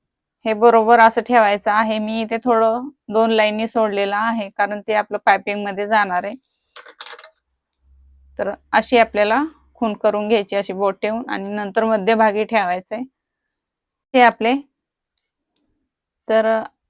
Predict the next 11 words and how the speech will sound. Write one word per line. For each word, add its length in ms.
असे 200
आपल्याला 440
हुक 240
लावण्यासाठी 840
पाच 240
खुणा 280
करून 340
घ्यायच्या 400
आहेत. 280
तर 100
बघा, 280